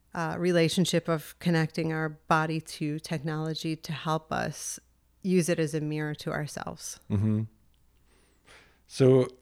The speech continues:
Speaker 2: <clears throat> so I wanna, you, ask that question again. What, like, with the feedback that you've gotten, how, how, what,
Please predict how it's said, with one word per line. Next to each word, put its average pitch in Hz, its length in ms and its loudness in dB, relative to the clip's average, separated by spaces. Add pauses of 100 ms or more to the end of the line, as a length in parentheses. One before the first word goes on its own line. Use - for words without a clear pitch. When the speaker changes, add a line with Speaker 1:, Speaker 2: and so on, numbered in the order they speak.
(140)
Speaker 2:
<clears throat> 151 400 4 (420)
so 127 240 4
I 123 60 12
wanna, 123 300 6
you, 107 480 0 (140)
ask 110 240 2
that 110 180 2
question 98 380 0
again. 92 300 2
What, 110 280 4
like, 98 160 0
with 113 340 2
the 120 80 -4
feedback 101 480 2
that 95 100 -2
you've 92 180 -4
gotten, 90 540 0 (560)
how, 104 320 -2
how, 101 340 2
what, 104 360 -2